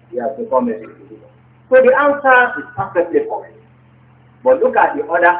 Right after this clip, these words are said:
answer and now view that in the light of what I've just told you.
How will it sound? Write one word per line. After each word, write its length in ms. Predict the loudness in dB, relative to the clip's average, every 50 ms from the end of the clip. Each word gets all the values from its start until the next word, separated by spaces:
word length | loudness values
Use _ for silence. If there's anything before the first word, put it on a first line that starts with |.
| -2
answer 320 | -4 -6 -6 -8 -12 -14 -14 -14 -12 -10 -8 -8
and 200 | -8 -8 -10 -6
now 480 | -4 -2 2 4 4 4 2 0 -4 -8
view 300 | -8 -6 -6 -6 -6 -6
that 460 | -6 -2 0 0 0 -2 -4 -10 -20 -20 _ _ _ _ -8
in 100 | -6 -4
the 100 | -2 0
light 280 | 2 2 2 2 2 2
of 140 | 0 2
what 180 | 4 4 4 4
I've 200 | 2 0 0 0
just 260 | -4 -4 -4 -6 -8
told 200 | -6 -4 -4 -4 -4
you. 340 | -6 -8 -8 -8 -10 -14